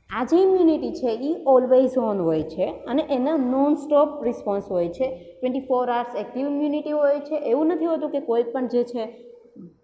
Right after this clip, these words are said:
એના molecules or cells છે એ ઇનેક્ટિવ ફોર્મમાં હોય કે પછી એક્ટિવ થાય, એવું almost હોતું નથી.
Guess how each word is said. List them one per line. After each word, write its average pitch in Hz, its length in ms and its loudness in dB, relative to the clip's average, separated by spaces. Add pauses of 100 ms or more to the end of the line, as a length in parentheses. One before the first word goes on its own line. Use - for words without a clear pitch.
(160)
એના 214 300 -2 (300)
molecules 240 500 2
or 214 120 2 (100)
cells 240 260 0 (100)
છે 294 120 4 (180)
એ 233 60 2 (120)
ઇનેક્ટિવ 247 460 2
ફોર્મમાં 208 400 0
હોય 226 120 0
કે 233 120 -2
પછી - 260 -6
એક્ટિવ 202 280 -2
થાય, 254 240 0 (420)
એવું 285 260 6
almost 311 540 4
હોતું 208 220 2
નથી. 220 340 -2